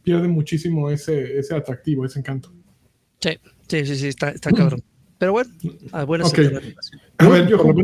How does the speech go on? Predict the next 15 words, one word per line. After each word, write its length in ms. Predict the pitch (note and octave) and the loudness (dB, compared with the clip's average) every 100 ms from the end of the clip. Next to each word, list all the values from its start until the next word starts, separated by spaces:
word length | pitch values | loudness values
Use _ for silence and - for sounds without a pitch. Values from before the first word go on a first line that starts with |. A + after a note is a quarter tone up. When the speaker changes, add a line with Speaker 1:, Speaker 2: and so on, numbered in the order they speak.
| F#3+ | 6
Speaker 3:
menos 20 | |
le, 160 | E3 D3 | 6 4
le 120 | C#3+ | 4
alcancé 300 | C#3 C3+ C3 D#3 | 4 4 4 2
a 100 | C4+ | 4
contar 320 | C4 - D#3+ | 2 4 2
unas 240 | D3+ B2+ - | 2 -2 -2
horas 260 | C#3 B2+ | -2 0
a, 460 | A#2+ G#2+ G#2 G2 G2+ | -2 -2 -4 -6 -6
a 40 | |
Rise. 360 | F#2+ A#2 D3+ B2 | -6 0 2 2
Yo 140 | C#3 D3+ | -2 -2
cuando 240 | E3 C#3 | -2 -2
salió 260 | A#2 B2+ C#3+ | 0 0 0
War, 380 | B2+ B2+ G#3 | 0 0 -2